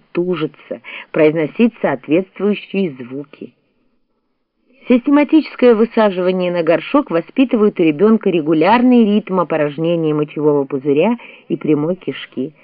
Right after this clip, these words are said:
Этот ритм в дальнейшем закрепляется в виде условного рефлекса, и у малыша уже при виде горшка появляются соответствующие позывы.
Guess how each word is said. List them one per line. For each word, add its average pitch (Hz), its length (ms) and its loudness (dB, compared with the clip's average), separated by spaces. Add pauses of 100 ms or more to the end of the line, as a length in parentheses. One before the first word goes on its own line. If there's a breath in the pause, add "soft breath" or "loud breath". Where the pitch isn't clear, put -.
(460 loud breath)
Этот 254 400 2
ритм 185 600 2
в 147 80 -8
дальнейшем 196 720 2
закрепляется 233 760 0
в 202 60 0
виде 190 300 -2
условного 190 580 0
рефлекса, 185 760 -2 (480 loud breath)
и 208 100 4
у 226 100 6
малыша 233 520 2
уже 214 240 2
при 208 200 -4
виде 226 260 0
горшка 180 580 -2
появляются 160 720 0 (100)
соответствующие 160 1000 -4
позывы. 135 540 -6